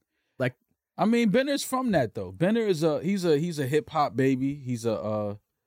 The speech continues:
Speaker 2: you know, he's, he's one of those, those guys that Star Wars and Kung Fu flicks and,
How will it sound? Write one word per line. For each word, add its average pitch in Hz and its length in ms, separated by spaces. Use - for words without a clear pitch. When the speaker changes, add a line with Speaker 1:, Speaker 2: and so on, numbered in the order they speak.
Speaker 2:
you 127 120
know, 107 180
he's, 113 400
he's 127 220
one 123 160
of 120 60
those, 113 360
those 107 200
guys 107 320
that 95 100
Star 104 400
Wars 95 580
and 82 340
Kung 110 260
Fu 107 240
flicks 98 540
and, 87 260